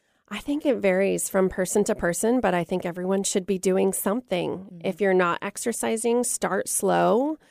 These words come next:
Speaker 1: Um, I always tell patients to get it on your calendar. So on the weekend,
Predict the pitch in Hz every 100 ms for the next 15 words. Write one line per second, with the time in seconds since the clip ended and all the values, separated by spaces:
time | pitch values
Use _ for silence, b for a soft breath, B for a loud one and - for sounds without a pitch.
0 | b b b - 190 190 180 170 185 190
1 | 208 226 226 214 214 208 - - 202 180
2 | 180 190 180 220 - 190 190 185 190 175
3 | 175 156 156 185 - 185 185 220 233 196
4 | 190 185 214